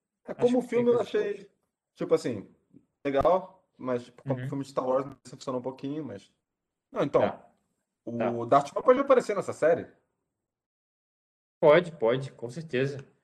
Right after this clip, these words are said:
Speaker 2: É,
Speaker 1: Mas
Speaker 2: ele
Speaker 1: é Darth Maul
Speaker 2: acaba,
Speaker 1: versus Darth
Speaker 2: tá.
Speaker 1: Vader.
Speaker 2: Seria doido. Caraca, pode rolar. Pode rolar. Caraca! E se rolar,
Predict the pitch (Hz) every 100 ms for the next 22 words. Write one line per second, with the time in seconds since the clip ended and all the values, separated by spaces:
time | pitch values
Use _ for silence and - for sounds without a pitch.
0 | _ _ _ 113 113 110 107 107 104 104
1 | _ _ _ _ - 165 185 165 165 156
2 | 190 208 202 - - 147 123 - 139 113
3 | 101 - _ _ _ _ _ _ _ _
4 | _ _ _ _ _ _ _ - 98 98
5 | 120 151 113 - _ _ _ 175 196 170
6 | 180 135 120 120 170 233 170 - - _
7 | _ - 123 107 123 226 208 113 - _
8 | _ _ _ _ _ _ - 180 135 160
9 | 175 - 466 453 - _ _ _ _ _
10 | _ _ _ - 143 - 233 240 240 196
11 | 151 226 427 381